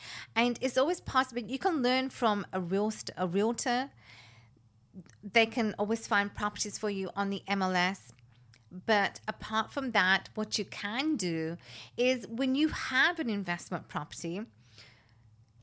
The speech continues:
it's called prehabbing. And what is prehabbing? Prehabbing simply means that is you are required to have minimal upgrades on the home. So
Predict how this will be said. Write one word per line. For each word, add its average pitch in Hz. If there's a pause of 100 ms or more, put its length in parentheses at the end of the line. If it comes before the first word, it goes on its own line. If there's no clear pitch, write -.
(240)
it's 294
called 247 (160)
prehabbing. 175 (100)
And 202
what 254
is 240 (100)
prehabbing? 202 (480)
Prehabbing 254
simply 302
means 214
that 208 (640)
is 247
you 254
are 240
required 247
to -
have 208
minimal 233 (320)
upgrades 202 (920)
on 240
the 226
home. 180
So 226